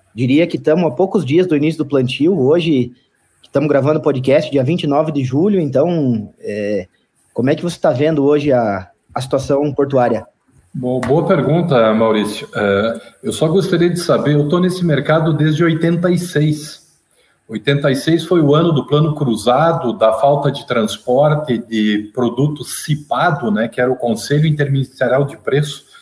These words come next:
Speaker 2: Desculpa te-, entregar a idade e tempo de, de trabalho nisso, né? Mas quando tu fala em dezoito meses de ano atípico, atípico comparado com o quê, né? Porque,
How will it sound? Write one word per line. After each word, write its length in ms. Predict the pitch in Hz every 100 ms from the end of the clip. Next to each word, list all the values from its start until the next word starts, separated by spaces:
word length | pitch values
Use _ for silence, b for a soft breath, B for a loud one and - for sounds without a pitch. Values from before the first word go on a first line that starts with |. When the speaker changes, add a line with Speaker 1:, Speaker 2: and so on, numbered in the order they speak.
| B
Speaker 2:
Desculpa 380 | - - 156 160
te-, 360 | 170 156 127 120
entregar 380 | 123 143 127 139
a 40 |
idade 460 | 135 127 143 147 156
e 100 | 151
tempo 420 | - 147 147 147
de, 400 | 135 135 120 - b b b b -
de 160 | -
trabalho 600 | - 139 120 127 143 139
nisso, 440 | 127 147 147 120 110
né? 200 | 113 113 b b b b -
Mas 680 | 117 127 123 123 123 123 -
quando 340 | - 139 147
tu 140 | 147 131
fala 360 | - 147 175
em 280 | 156 143 135
dezoito 580 | 127 120 135 170 170 147
meses 560 | 131 151 156 139 110 -
de 100 | 127
ano 220 | 151 127
atípico, 1160 | 110 - 175 175 - 175 - 160 151 135 123 117
atípico 680 | 117 - 180 190 170 -
comparado 760 | 147 151 147 147 127 123 156 156
com 240 | - 180 180
o 140 | -
quê, 320 | - 160 165 107
né? 200 | 101 110
Porque, 720 | - 104 98 113 107 101